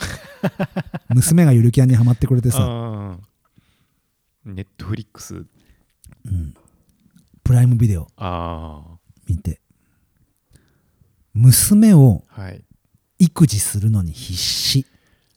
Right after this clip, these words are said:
Speaker 1: だって娘さんも一緒にいるから。
Speaker 2: ツインの部屋で、
Speaker 1: うん。
Speaker 2: 妻と娘と。
Speaker 1: うんうん。
Speaker 2: コロナ離婚って意味わかるわ。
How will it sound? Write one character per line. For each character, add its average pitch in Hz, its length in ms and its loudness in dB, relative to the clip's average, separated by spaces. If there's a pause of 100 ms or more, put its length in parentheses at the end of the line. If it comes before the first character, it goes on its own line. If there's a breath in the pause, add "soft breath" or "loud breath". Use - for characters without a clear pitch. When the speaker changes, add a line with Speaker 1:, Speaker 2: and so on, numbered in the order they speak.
(120)
Speaker 1:
だ 110 80 -16
っ - 20 -18
て - 80 -20
娘 175 580 -12
さ 196 160 -10
ん 190 60 -10
も 185 100 -8
一 180 60 -6
緒 185 140 -10
に 175 260 -8
い 165 40 -8
る 165 120 -8
か 95 200 -8
ら。 90 520 -4 (520)
Speaker 2:
ツ - 180 2
イ 151 100 8
ン 135 100 2
の 107 80 0
部 82 80 -2
屋 98 160 -2
で、 87 280 -2
Speaker 1:
う 73 60 -4
ん。 95 380 -16 (120)
Speaker 2:
妻 117 260 2
と - 80 -4
娘 90 400 -4
と。 69 320 -8
Speaker 1:
う 113 60 -12
ん - 20 -10
う 107 40 -12
ん。 98 420 -18 (760)
Speaker 2:
コ - 160 -4
ロ 143 80 2
ナ 185 100 2
離 185 140 -2
婚 117 260 2
っ - 60 -10
て 98 100 -4
意 98 80 0
味 92 120 -2
わ 80 140 -4
か 139 120 2
る 123 140 4
わ。 - 180 -14